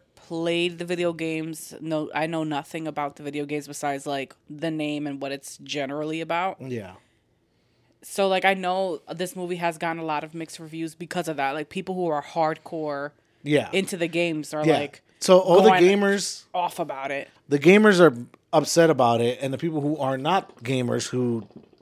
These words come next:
Speaker 2: or gamers that just don't give a fuck about the game, all say it's great. So
Speaker 1: Yeah, I thought it was I thought it was a good
Speaker 2: I think
Speaker 1: movie.
Speaker 2: that, I think the movie was a,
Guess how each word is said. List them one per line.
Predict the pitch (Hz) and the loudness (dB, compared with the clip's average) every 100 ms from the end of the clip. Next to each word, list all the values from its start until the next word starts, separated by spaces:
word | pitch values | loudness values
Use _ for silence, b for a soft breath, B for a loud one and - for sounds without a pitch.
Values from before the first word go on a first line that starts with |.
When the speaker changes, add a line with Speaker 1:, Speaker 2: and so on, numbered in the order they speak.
| _ _ b b b | _ _ b b b
Speaker 2:
or | - 190 | 6 8
gamers | 151 185 185 156 | 8 6 6 6
that | 143 | 4
just | 120 135 | 2 2
don't | 139 135 | 2 2
give | 123 | 2
a | |
fuck | 127 | 0
about | 117 113 | 0 -2
the | 104 | -4
game, | 127 151 113 110 - b b b b b | -2 -2 -2 -6 -12 b b b b b
all | 165 151 | 12 12
say | 139 160 135 123 127 - | 12 8 6 4 -2 -8
it's | 135 - | -6 -6
great. | - 123 95 - _ _ _ _ _ _ _ | -4 -6 -6 -14 _ _ _ _ _ _ _
So | - - 170 | -8 2 6
Speaker 1:
Yeah, | 147 135 | 6 4
I | |
thought | 123 494 | 0 -4
it | 466 | -2
was | 381 - - - - | -4 -4 -12 -18 -10
I | 240 | -6
thought | 381 | -4
it | 403 | -2
was | 330 | -2
a | 285 | -4
good | 214 208 226 | -2 -2 2
Speaker 2:
I | - 180 | 2 2
think | 202 196 | 2 0
Speaker 1:
movie. | 165 | 6
Speaker 2:
that, | 160 156 | 8 8
I | 147 | 6
think | 143 175 143 | 2 0 0
the | |
movie | 143 143 127 | 2 2 2
was | 123 | 0
a, | 113 | -2